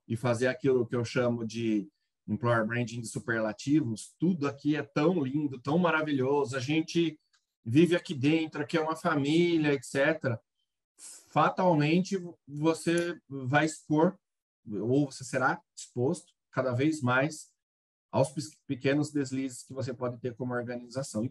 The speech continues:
todas as empresas têm escolhas que são feitas dentro da sua cultura. Qual que é o perfil que eu quero selecionar e qual que é o perfil que não faz sentido, eventualmente, pra mim.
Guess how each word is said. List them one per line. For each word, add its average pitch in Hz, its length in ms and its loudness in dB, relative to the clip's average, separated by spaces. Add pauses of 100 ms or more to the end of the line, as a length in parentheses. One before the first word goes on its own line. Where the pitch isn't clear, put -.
todas 120 320 0
as 107 180 -12
empresas 123 600 -4 (340)
têm 156 160 4
escolhas 180 500 2
que - 120 -18
são 156 220 -4
feitas 127 320 -2
dentro 110 280 -4
da 110 100 -8
sua 107 160 -10
cultura. 101 320 -12
Qual 143 160 -8
que - 80 -10
é 165 60 -2
o 156 40 -2
perfil 156 540 0 (340)
que 147 60 -2
eu 139 80 2
quero 127 420 0 (460)
selecionar 120 640 0
e 147 40 0
qual 151 180 -2
que 165 80 -8
é - 20 -2
o 160 40 -4
perfil 175 400 -2
que 214 100 -10
não 311 180 -4
faz 311 220 -4
sentido, 214 560 -4
eventualmente, 147 640 -2
pra 202 140 -6
mim. 151 180 -2